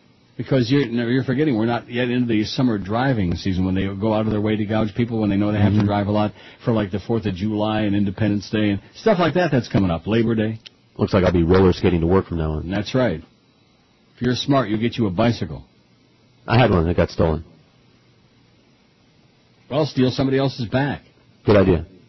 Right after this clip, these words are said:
Speaker 1: Like in Amsterdam, there's so many damn bicycles. Every time you go, like, to the department store, like to De Bijenkorf, and they have this big, big area where people park all their bikes.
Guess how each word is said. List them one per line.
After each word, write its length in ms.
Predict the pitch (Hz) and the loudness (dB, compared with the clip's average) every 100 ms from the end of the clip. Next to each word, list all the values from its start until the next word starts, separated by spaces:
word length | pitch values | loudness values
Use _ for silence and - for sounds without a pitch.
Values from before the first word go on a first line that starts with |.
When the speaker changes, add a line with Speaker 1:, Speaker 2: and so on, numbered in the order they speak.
| _ _ _ _ _ _ _ _ | _ _ _ _ _ _ _ _
Speaker 1:
Like 100 | 104 | -12
in 80 | 101 | -4
Amsterdam, 460 | 127 165 - 101 98 | -2 -2 0 0 0
there's 160 | 101 | 0
so 60 | 131 | -2
many 160 | 123 110 | 0 0
damn 320 | 110 113 95 | 0 0 2
bicycles. 480 | 117 139 117 90 85 | 2 2 0 -4 -2
Every 160 | 113 | -2
time 180 | 110 117 | -2 0
you 40 | 110 | 0
go, 80 | 110 | 0
like, 140 | 110 | -2
to 140 | - 101 | -2 -2
the 80 | 92 | -2
department 460 | - 120 110 113 | -2 -2 0 -2
store, 260 | - 120 117 | -2 0 0
like 160 | 104 - | -2 -4
to 80 | 95 | -4
De 120 | 92 | -4
Bijenkorf, 640 | 101 113 123 120 120 120 | -2 0 0 0 -2 -2
and 80 | 104 | -2
they 60 | 104 | -2
have 80 | |
this 180 | 101 95 | -4 -8
big, 440 | 90 98 120 113 104 _ _ _ _ - | -6 -2 0 -2 -10 _ _ _ _ -6
big 180 | 127 139 | -2 0
area 280 | 123 135 113 | 0 0 0
where 120 | 113 | -2
people 240 | 110 120 110 | 0 -2 -2
park 240 | 117 107 | -4 -2
all 100 | 120 | 0
their 100 | 107 | -2
bikes. 520 | 87 104 131 - - | -2 -2 -2 -4 -18